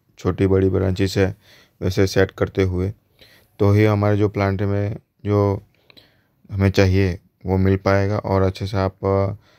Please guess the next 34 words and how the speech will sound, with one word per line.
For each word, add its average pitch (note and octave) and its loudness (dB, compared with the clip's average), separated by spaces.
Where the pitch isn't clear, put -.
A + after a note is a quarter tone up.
उसका G2 0
शेप G2 2
जो F#2+ 2
है F#2 0
दे F#2 0
पाओगे। F2+ -2
उसके F#2+ 2
जो F#2+ 4
पेड़ G2+ 2
है F#2 -4
उसको G2 -6
सही G2 4
से G2 -2
करते G2+ 0
हुए F#2 0
जाना F#2 2
है F#2+ -4
ताकि F#2+ -8
हमारे F#2+ 2
जो F#2+ 2
बोनसाई F#2+ 0
है G2 -4
उसका G2 -2
लुक F#2+ 2
जो F#2 -2
है F#2 0
प्लांट F2+ -2
में F#2 0
आ F2+ 0
सके। G2+ -4
और, F#2 2
अ, F#2+ 2
उसके G#2 -2
बाद G2 2